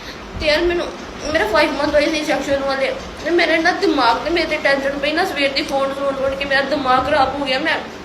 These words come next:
ਅੱਜ ਤੱਕ ਦੀ ਸੋਸ਼ਲ ਮੀਡੀਆ ਤੇ ਅੱਗੇ ਰੋਈ ਹਾਂ। ਮੇਰਾ ਫਸਟ ਡੇ ਆ ਕਿ ਮੈਨੂੰ ਇੰਨਾ ਬੈਡ ਫੀਲ ਹੁੰਦਾ ਪਿਆ ਨਾ।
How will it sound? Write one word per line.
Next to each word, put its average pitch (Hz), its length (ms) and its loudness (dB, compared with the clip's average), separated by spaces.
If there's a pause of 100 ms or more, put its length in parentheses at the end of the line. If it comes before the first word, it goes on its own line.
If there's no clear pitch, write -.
(1080)
ਅੱਜ 247 100 4
ਤੱਕ 277 100 0
ਦੀ 311 140 -2
ਸੋਸ਼ਲ 277 280 2
ਮੀਡੀਆ 285 240 0
ਤੇ 302 100 2
ਅੱਗੇ 269 180 0
ਰੋਈ 262 220 -2
ਹਾਂ। 294 60 -2
ਮੇਰਾ 294 180 2
ਫਸਟ 269 340 0
ਡੇ 262 180 2
ਆ 262 100 4
ਕਿ 294 80 -4
ਮੈਨੂੰ 294 260 -2
ਇੰਨਾ 294 120 0
ਬੈਡ - 400 0
ਫੀਲ 277 180 -4
ਹੁੰਦਾ 294 200 -2
ਪਿਆ 262 160 -4
ਨਾ। 302 180 -2